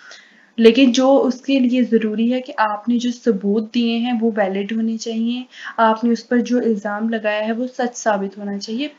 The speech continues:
फिर जाके सोसाइटी के अंदर एक तो justice रहेगा और सोसाइटी safe रहेगी,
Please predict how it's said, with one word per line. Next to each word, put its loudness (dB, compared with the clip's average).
फिर 4
जाके 6
सोसाइटी -2
के -12
अंदर 0
एक -2
तो 0
justice -2
रहेगा -2
और 4
सोसाइटी 0
safe 0
रहेगी, -6